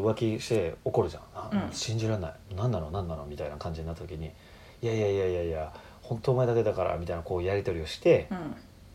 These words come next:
Speaker 1: で、なんか面白いことを言-、言ったらしいのね。
Speaker 2: うん。
Speaker 1: そしたら、笑ってしまったらしいの、女の人がね。
Speaker 2: うん。
Speaker 1: う-、 <laughs> っ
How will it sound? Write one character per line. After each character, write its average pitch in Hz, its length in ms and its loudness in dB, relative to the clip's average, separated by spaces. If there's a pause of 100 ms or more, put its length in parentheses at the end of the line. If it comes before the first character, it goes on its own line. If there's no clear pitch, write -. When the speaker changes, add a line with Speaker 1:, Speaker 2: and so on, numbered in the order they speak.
(140)
Speaker 1:
で、 139 80 2
な 147 80 4
ん 151 40 4
か 117 100 8 (140)
面 127 140 4
白 165 100 8
い 139 40 8
こ 113 60 6
と 95 120 2
を 85 140 -4 (960)
言-、 117 200 0 (260)
言 113 140 4
っ - 20 -6
た - 180 4
ら 101 80 4
し - 120 -2
い - 20 -6
の 76 80 -8
ね。 120 100 -6 (180)
Speaker 2:
う - 20 0
ん。 196 40 2
Speaker 1:
そ 131 60 4
し - 60 0
た - 80 2
ら、 87 180 2 (400)
笑 147 180 10
っ 165 60 -10
て 170 80 8
し 160 120 6
ま 143 80 8
っ 139 60 -2
た 135 80 6
ら 113 40 6
し - 80 -4
い 87 40 -4
の、 82 120 -6
女 87 140 -2
の 82 40 -6
人 - 140 -12
が - 60 -14
ね。 98 100 -12
Speaker 2:
う 208 60 0
ん。 - 640 -6
Speaker 1:
う-、 - 40 -8
<laughs> - 0 -
っ - 480 -2